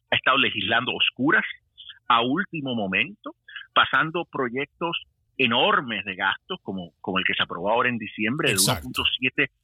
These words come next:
Speaker 1: millones de millones de dólares, que nadie, ninguno de los legisladores vio, mucho menos el, el pueblo americano, que es quien realmente gobierna.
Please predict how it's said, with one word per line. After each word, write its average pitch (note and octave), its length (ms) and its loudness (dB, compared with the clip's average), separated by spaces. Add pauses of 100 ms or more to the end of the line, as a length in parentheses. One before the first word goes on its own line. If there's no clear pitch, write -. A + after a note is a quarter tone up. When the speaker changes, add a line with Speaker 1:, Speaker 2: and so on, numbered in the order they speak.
(160)
Speaker 1:
millones D#3+ 840 2
de D#3 120 0
millones C#3 440 0
de D3 60 -2
dólares, C#3 300 2
que F3+ 120 -2
nadie, G#3 400 0
ninguno G#3+ 240 -4
de C4 80 0
los B3+ 60 0
legisladores F#3 460 0
vio, C3 280 -6 (180)
mucho D3+ 300 0
menos D#3+ 260 -2
el, C3 180 -4
el A#2 120 0
pueblo C#3 280 -2
americano, A2+ 540 0 (160)
que B2+ 180 2
es C#3+ 60 -4 (600)
quien B2+ 220 2
realmente A2+ 480 0
gobierna. G2+ 600 -4